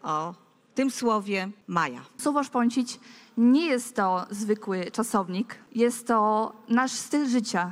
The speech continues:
Speaker 2: jest to kreacja w wersji turbo. Dosłownie, y, w jednym słowie mamy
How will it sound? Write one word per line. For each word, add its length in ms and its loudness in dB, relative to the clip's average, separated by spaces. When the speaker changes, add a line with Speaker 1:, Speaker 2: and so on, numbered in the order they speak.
Speaker 2:
jest 280 0
to 400 2
kreacja 840 2
w 120 -10
wersji 340 0
turbo. 360 0
Dosłownie, 720 2
y, 160 2
w 80 -4
jednym 600 2
słowie 680 2
mamy 520 2